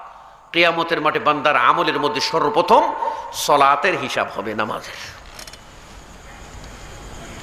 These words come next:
"ফা ইন সালুহাত সালুহা সাইরু আমালি।"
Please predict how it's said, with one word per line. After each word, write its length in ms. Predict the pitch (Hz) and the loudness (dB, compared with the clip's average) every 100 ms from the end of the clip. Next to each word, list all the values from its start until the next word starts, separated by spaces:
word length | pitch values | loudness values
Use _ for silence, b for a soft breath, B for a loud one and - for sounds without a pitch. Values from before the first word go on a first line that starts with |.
| - 190 | 0 6
"ফা 80 | |
ইন 200 | 208 196 | 6 6
সালুহাত 540 | 175 240 302 285 294 - - - - - - - | 6 8 8 8 6 4 2 -6 -6 -8 -12 -12
সালুহা 420 | - 285 247 202 190 | 4 6 6 6 4
সাইরু 340 | 214 180 147 | 4 2 2
আমালি।" 340 | 110 104 - | 0 -2 -8